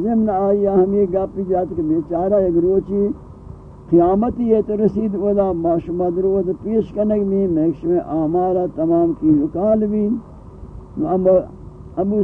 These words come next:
سلمہ یا در رہے ہیں کہ مثلاً ما شما ودا یہ رول بین، آ رول بین، فلان بیان کنگ لگ گئے۔ آ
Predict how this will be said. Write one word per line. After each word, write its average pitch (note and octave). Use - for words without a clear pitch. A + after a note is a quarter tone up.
سلمہ G3+
یا G#3
در F#3
رہے F3+
ہیں F3+
کہ D#3
مثلاً F3
ما E3
شما E3
ودا D#3+
یہ G#3+
رول G3
بین، F3+
آ G3+
رول G3+
بین، G3
فلان F#3+
بیان D#3+
کنگ D#3
لگ C3
گئے۔ A#2
آ D#3+